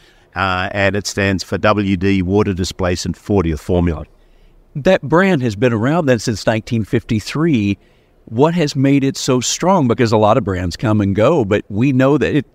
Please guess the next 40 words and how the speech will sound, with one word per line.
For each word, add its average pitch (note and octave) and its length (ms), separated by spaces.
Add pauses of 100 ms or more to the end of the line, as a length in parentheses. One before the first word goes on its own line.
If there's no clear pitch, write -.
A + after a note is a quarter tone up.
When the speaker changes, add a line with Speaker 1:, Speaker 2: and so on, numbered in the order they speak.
(120)
Speaker 2:
we C#3+ 160
just B2+ 180
know G#2 200
that G#2 180
brand. B2+ 320 (540)
Speaker 1:
W F3+ 340
forty B2 240
is G#2 80
an A2 80
honest G2 380
product. E2 480
Um, A2 340
you C3+ 100
know, B2 60
people C#3+ 340
ask A2+ 260
me G2+ 180
what G2 240
business G#2 340
we're A2+ 160
in. B2+ 120
We're C3+ 100
in C3+ 80
the G#2+ 80
memories F#2+ 400
business. D2 480 (400)
We C3+ 100
exist B2 320
to G#2 80
create A#2 320
positive, A2+ 540
lasting G#2+ 640
memories, F#2+ 480
solving G2+ 420
problems G2+ 460
in D2+ 100
factories, G2 460
homes, F#2+ 340
and F2 160
farms, G#2 460